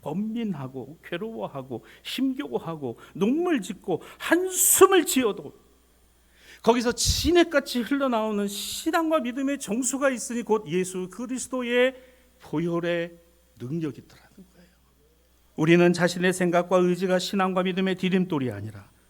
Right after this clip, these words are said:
걸림돌이 될 수 있음을 기억해야 합니다. 내가 생각하는 것과 내가 품은 뜻과 내가 가고자 하는 길이 내 신앙과 믿음의 디딤돌이 되는 게 아니라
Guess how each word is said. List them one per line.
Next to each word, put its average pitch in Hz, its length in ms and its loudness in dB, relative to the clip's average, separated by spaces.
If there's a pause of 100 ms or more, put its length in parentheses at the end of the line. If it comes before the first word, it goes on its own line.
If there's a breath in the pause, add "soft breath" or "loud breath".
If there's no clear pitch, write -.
(200 soft breath)
걸림돌이 160 580 -2
될 143 120 -4
수 143 160 -10
있음을 135 260 -6
기억해야 113 460 -12
합니다. 123 440 -16 (560 soft breath)
내가 180 280 0
생각하는 147 600 -4
것과 127 380 -14
내가 160 280 -4
품은 220 360 -4
뜻과 135 440 -6 (420 loud breath)
내가 214 320 8
가고자 226 420 0
하는 254 220 6
길이 247 580 4 (600 soft breath)
내 196 200 6
신앙과 285 560 2
믿음의 247 400 -2
디딤돌이 294 600 0
되는 214 260 0
게 175 80 0
아니라 160 340 -4